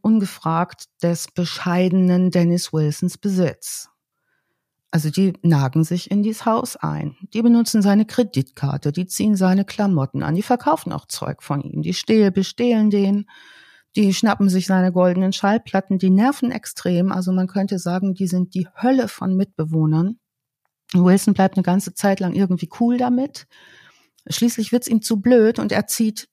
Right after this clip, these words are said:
selber aus. Also nicht in der Lage, seine, diese Leute rauszuschmeißen, geht er selbst.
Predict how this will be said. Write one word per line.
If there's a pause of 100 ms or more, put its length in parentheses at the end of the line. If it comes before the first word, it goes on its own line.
(100)
selber
aus. (1300)
Also
nicht
in
der
Lage, (440)
seine,
diese
Leute
rauszuschmeißen,
geht
er
selbst.